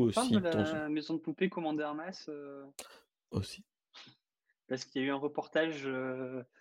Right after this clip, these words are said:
Speaker 1: télévisé où, euh, où le journaliste disait à la petite, euh, « Alors, qu'est-ce que tu as demandé à ton ami à A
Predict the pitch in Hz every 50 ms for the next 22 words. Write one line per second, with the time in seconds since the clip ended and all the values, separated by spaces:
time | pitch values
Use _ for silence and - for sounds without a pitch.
0 | - - _ _ _ - 135 139 139 139 151 147 156 175 208 240 220 180 185 202
1 | 208 190 160 139 135 135 135 131 - - - _ _ _ _ _ _ _ _ _
2 | _ _ _ - 139 143 143 147 156 156 165 196 175 170 151 156 151 147 143 143
3 | - - 208 208 - 170 147 143 - - - - - 170 185 214 208 - 302 277
4 | 285 - 285 277 - 240 220 220 214 202 202 202 220 233 214 202 190 175 170 170
5 | 165 170 170 185 185 170 - _ _ _ _ _ - 127 127 - - - 202 202
6 | 254